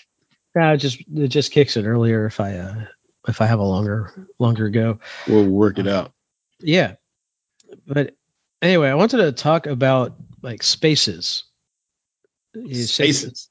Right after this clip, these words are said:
Speaker 1: sa-, sacred spaces. And by sacred spaces, I don't necessarily mean p-, places we pray. I mean, you know, spaces that we go to do our things. And,
Speaker 2: Hmm.
Speaker 1: you know, I got this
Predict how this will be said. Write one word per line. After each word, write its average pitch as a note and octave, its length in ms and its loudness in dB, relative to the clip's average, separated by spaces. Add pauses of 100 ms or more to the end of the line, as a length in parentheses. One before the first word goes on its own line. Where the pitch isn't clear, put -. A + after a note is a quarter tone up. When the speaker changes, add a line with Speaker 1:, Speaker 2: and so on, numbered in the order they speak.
(120)
Speaker 1:
sa-, - 400 -6
sacred C#3+ 420 0
spaces. A2+ 600 -4
And A#2+ 260 -4 (380)
by F#3 100 0
sacred G#3+ 300 0
spaces, C3 380 0
I C#3+ 60 2
don't D3 340 -4
necessarily C3 380 2
mean A#2 240 0 (540)
p-, - 120 -14 (340)
places B2 320 0
we G#2+ 120 -4
pray. G#2 400 -2
I G2+ 60 -8
mean, A2 300 -4 (800)
you B2 280 2
know, A2+ 60 -2
spaces D3+ 600 2
that D3+ 100 2
we D#3+ 120 2
go D#3+ 260 2
to C#3 300 4
do B2 640 0 (500)
our C3+ 120 2
things. G2 640 0
And, A#2 280 -2
Speaker 2:
Hmm. G#2+ 100 0 (1400)
Speaker 1:
you C#3 100 2
know, C#3+ 60 4
I D3 80 4
got F#3 240 2
this - 480 0